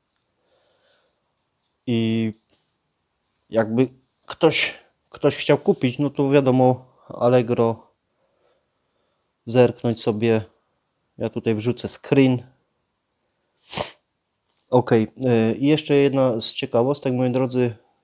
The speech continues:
Pamiętacie, mówiłem, że prawdopodobnie, mm, dwa grosze, y, to znaczy jeden grosz z dziewięćdziesiątego, y, z lat dziewięćdziesiątych powiedziałem, no, a to chodziło o rocznik dziewięćdziesiąt dwa.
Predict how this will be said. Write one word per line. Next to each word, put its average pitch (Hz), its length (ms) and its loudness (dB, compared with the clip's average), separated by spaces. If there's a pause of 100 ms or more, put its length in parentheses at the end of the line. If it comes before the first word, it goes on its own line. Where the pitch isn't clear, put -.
(140)
Pamiętacie, 123 500 0
mówiłem, 117 460 0
że 113 240 0 (1300)
prawdopodobnie, 120 880 0 (840)
mm, 107 380 -4
dwa 120 200 2
grosze, 110 600 -2 (400)
y, 135 80 2
to 123 100 0
znaczy 120 220 0
jeden 139 300 4
grosz 127 460 2
z 110 60 -12
dziewięćdziesiątego, 107 960 -6 (1800)
y, 101 60 -10
z - 100 -6
lat 131 160 6
dziewięćdziesiątych 113 540 -2
powiedziałem, 92 460 -8 (180)
no, - 180 -12
a 110 80 -4
to 104 300 -2
chodziło 110 460 -4
o 104 440 -4
rocznik 110 320 -8
dziewięćdziesiąt 101 560 -4
dwa. 117 460 -2